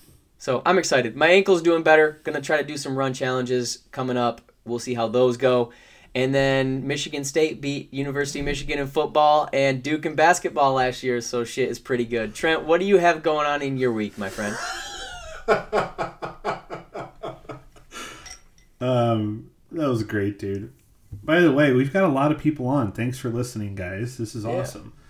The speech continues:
Speaker 1: Tuning in from
Speaker 2: Um,
Speaker 1: all
Speaker 2: we
Speaker 1: over the country right now. It's great.
Speaker 2: Nick and I do have a goal today to try to stick to that hour time limit, so let's, it's just better, right? An hour is
Speaker 1: Yeah.
Speaker 2: better.
Speaker 1: Yeah.
Speaker 2: Right?
Speaker 1: Every, we've all got
Speaker 2: Nice
Speaker 1: stuff
Speaker 2: and
Speaker 1: to do with our
Speaker 2: concise.
Speaker 1: lives,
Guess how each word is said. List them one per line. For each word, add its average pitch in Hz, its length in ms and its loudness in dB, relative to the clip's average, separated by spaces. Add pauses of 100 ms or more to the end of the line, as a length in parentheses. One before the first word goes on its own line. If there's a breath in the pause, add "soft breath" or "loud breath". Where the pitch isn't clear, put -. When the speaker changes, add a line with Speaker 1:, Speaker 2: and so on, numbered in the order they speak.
(300 soft breath)
Speaker 1:
Tuning 214 260 2
in 208 120 4
from 190 160 0
Speaker 2:
Um, 151 40 -2
Speaker 1:
all 160 200 4
Speaker 2:
we 160 80 6
Speaker 1:
over 170 120 0
the 160 120 -4
country 170 360 -6
right 95 220 -4
now. 92 200 -10
It's 90 100 -16
great. 139 380 -12 (840)
Speaker 2:
Nick 151 240 -4
and 160 100 0
I 151 140 2
do 147 180 6
have 147 220 2
a 117 80 -2
goal 131 260 -2
today 110 320 -2
to 120 320 -6
try 123 220 -6
to 120 60 -6
stick - 300 -10
to - 100 -12
that 110 180 -6
hour 113 340 -4
time 107 400 -6
limit, 107 240 -14
so 107 360 -12 (1120 soft breath)
let's, - 420 -8 (640)
it's 202 180 -2
just 147 240 2
better, 98 320 0
right? 123 240 0
An 120 100 -6
hour 127 220 2
is 117 120 4
Speaker 1:
Yeah. 107 40 -6
Speaker 2:
better. 123 380 0 (180)
Speaker 1:
Yeah. 185 260 -4 (120)
Speaker 2:
Right? 139 160 2
Speaker 1:
Every, 220 160 4 (100)
we've 240 260 -2
all 247 160 10
got 147 120 4
Speaker 2:
Nice 127 120 0
Speaker 1:
stuff 131 160 2
Speaker 2:
and 110 80 -6
Speaker 1:
to 123 60 -8
do 123 140 2
with 113 100 2
our 110 120 2
Speaker 2:
concise. 104 140 2
Speaker 1:
lives, - 380 -2